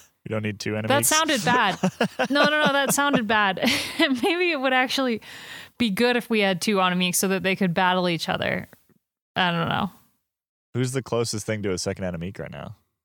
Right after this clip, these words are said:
Speaker 2: I mean, Van de Breggen, but she's retired,
Speaker 1: That's what I
Speaker 2: so
Speaker 1: mean. Like, yeah, like,
Speaker 2: no one.
Speaker 1: so nobody.
Speaker 2: Yeah.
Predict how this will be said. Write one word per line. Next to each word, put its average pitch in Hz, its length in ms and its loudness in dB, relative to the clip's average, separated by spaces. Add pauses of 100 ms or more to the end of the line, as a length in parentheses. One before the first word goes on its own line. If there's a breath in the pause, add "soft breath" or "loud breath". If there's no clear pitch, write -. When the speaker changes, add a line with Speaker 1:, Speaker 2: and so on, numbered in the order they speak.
(400)
Speaker 2:
I 233 80 -2
mean, 233 180 2
Van 220 180 2
de 269 60 0
Breggen, 180 300 0
but 170 100 -2
she's 185 380 -2
retired, 208 380 -2
Speaker 1:
That's 220 180 -2
what 214 60 0
I - 40 -2
Speaker 2:
so 165 200 0
Speaker 1:
mean. 165 100 -2
Like, - 120 -4
yeah, 110 140 0
like, 180 180 4
Speaker 2:
no 180 140 4
one. 160 220 0
Speaker 1:
so 92 100 2
nobody. 110 340 0
Speaker 2:
Yeah. 170 300 2